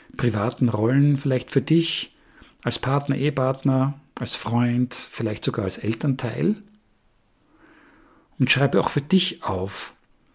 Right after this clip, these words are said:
was das sein könnte in dieser Rolle, wenn du das in den nächsten ungefähr drei Jahren erreichen kannst.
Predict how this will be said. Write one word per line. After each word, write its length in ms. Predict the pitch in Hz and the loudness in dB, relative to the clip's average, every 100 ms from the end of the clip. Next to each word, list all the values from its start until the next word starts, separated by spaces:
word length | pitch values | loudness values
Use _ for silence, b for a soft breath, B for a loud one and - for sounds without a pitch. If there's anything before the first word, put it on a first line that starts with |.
| b b b b _ | b b b b _
was 380 | 110 139 - - | -4 -2 -2 0
das 320 | 143 185 - | 0 2 0
sein 320 | 135 123 135 | 2 4 4
könnte 400 | - 110 92 - | 2 -2 -2 -4
in 120 | 92 | -4
dieser 280 | 95 127 123 | -2 -2 0
Rolle, 560 | 104 95 92 82 113 143 - _ - | 0 0 -2 -2 -4 -4 -10 _ -2
wenn 120 | 120 | 2
du 80 | 143 | 4
das 200 | 160 165 | 4 6
in 80 | |
den 80 | 135 | 6
nächsten 400 | 131 143 - - | 6 2 -2 -4
ungefähr 500 | - 202 233 214 165 | 4 10 10 10 4
drei 400 | 156 123 110 120 | 0 0 2 2
Jahren 640 | 139 120 104 107 87 76 - _ _ _ _ _ _ _ _ b b b - | 2 2 2 0 -2 -6 -10 _ _ _ _ _ _ _ _ b b b -4
erreichen 600 | 117 107 117 117 - 107 | -2 2 2 2 -2 -4
kannst. 760 | - 101 156 185 - - - | -2 2 4 4 0 -6 -8